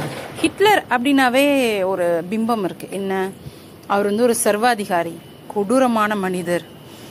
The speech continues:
அப்படின்ற சித்தரிப்புகள் இருக்கு. ஆனா, தனிப்பட்ட வாழ்க்கையில அவர் எப்படி இருந்தாரு? தனிப்பட்ட வாழ்க்கைனாக்க,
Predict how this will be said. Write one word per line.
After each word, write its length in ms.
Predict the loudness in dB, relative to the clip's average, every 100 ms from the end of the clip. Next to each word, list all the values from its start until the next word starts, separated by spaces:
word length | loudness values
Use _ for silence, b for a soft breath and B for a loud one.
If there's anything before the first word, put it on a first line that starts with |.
| B -6
அப்படின்ற 600 | -2 2 2 4 2 2
சித்தரிப்புகள் 800 | 0 -4 -2 -2 -2 -4 -4 -2
இருக்கு. 360 | -2 -2 -8 -12 -14 -18 -18 -18 -16 -16 -8
ஆனா, 480 | -4 0 2 0 -2 B B B -6
தனிப்பட்ட 460 | 0 0 0 0 2
வாழ்க்கையில 360 | 2 0 0 -2
அவர் 180 | -2
எப்படி 340 | -2 -4 -2 -2
இருந்தாரு? 400 | -2 -2 -2 -4 -14 -14 -14 -12 -10
தனிப்பட்ட 640 | -4 -4 -2 -2 2 4 4
வாழ்க்கைனாக்க, 800 | 4 0 -2 -2 -2 0 0